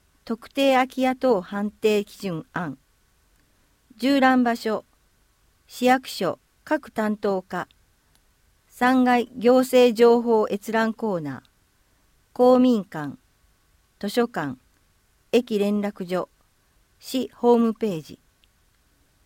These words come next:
提出方法、任意の用紙に住所、氏名、電話番号、意見を書き、郵便番号二五七の八五零一。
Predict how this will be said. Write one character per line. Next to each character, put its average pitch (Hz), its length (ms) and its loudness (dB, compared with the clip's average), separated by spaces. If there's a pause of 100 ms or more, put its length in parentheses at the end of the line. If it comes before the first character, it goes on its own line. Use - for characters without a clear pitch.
(460)
提 311 240 0
出 285 220 -4
方 262 200 0
法、 165 280 -8 (720)
任 285 360 2
意 202 40 -4
の 175 160 -6
用 190 200 -2
紙 185 200 -14
に 170 240 -10 (240)
住 233 240 -2
所、 156 340 -10 (280)
氏 240 240 -2
名、 180 260 -4 (400)
電 254 240 2
話 262 140 2
番 240 280 0
号、 147 280 -12 (120)
意 247 120 -4
見 240 280 -2
を 151 120 -12
書 180 100 -14
き、 - 260 -14 (800)
郵 254 220 -2
便 254 240 2
番 233 240 0
号 160 300 -12 (400)
二 262 260 2
五 254 220 0
七 185 280 -6
の 147 200 -10 (240)
八 220 340 -10
五 240 240 0
零 165 220 -6
一。 - 340 -18